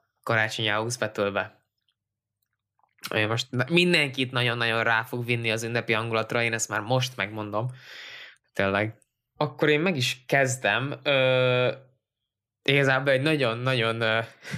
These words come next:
<laughs> ismeretlen előadót, ö, Kanye Westet választottam a,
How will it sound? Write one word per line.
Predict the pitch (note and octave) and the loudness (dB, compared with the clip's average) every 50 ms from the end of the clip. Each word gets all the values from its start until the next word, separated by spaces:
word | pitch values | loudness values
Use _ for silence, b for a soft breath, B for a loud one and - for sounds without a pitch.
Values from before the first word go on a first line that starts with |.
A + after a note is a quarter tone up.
| - - - | -10 -12 -14
<laughs> | - - - - - - - - - _ | -14 -14 -14 -14 -14 -14 -16 -18 -12 _
ismeretlen | - C3+ C3+ B2+ - - C3 A#2+ A#2 A2+ A2+ A2 | 0 2 2 4 4 2 2 2 2 0 0 0
előadót, | A2+ A2+ A2+ A2+ A2+ A2 A2+ A#2 A#2+ B2+ B2+ B2+ A#2+ | 0 2 2 2 2 2 2 2 2 2 0 0 0
ö, | A2 G#2 G2+ G#2 G#2+ G#2 - _ _ _ _ _ _ _ _ _ _ _ _ _ _ - | 2 4 4 2 0 -2 -8 _ _ _ _ _ _ _ _ _ _ _ _ _ _ -2
Kanye | - D3+ C#3+ A#2 G#2+ A2 | 0 0 2 2 2 2
Westet | A#2 A#2 - - - - G2+ - - | 0 0 -2 -2 -4 -4 -4 -4 -2
választottam | A2+ G#2+ A2 A2 A2+ A2+ - - - B2 B2+ - - C#3 - | 0 0 2 2 0 -2 -4 -6 -8 -8 -8 -6 -4 -2 -2
a, | - | -2